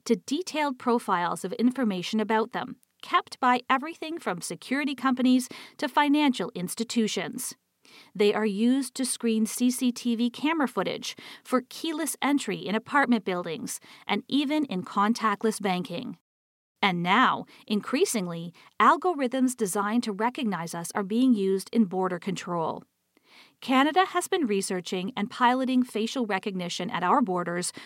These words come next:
for a few years, but at least based on publicly available information,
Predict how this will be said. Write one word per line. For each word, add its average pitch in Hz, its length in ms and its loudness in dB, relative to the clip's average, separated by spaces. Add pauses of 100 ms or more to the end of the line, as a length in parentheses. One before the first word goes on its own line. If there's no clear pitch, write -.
for 311 160 -4
a 320 60 -4
few 330 240 -4
years, 302 560 -2 (260)
but - 240 0 (180)
at 285 160 2
least 330 360 -4
based 254 320 0
on 185 160 0
publicly 247 560 0
available 180 420 -2
information, 202 800 -2